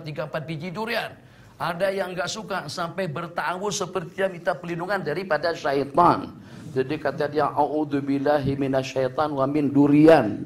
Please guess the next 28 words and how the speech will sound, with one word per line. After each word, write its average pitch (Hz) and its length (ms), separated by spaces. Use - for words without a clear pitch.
Juga. 107 160
Itu 139 160
seperti 131 400
salah 123 320
seorang 123 320
kiai 120 320
besar, 113 400
murid 117 400
daripada 117 400
Syekh 110 320
Yasin, 113 240
nama 110 240
beliau 120 240
Kiai 123 400
Musa. 127 560
Orang 123 360
tua 143 480
kepada, 120 520
kepada 113 480
yang 104 200
berhormat, 117 640
itu - 320
dengan 104 400
si 104 480
yang 101 160
pernah 107 240
jadi 107 240
sekretaris 110 960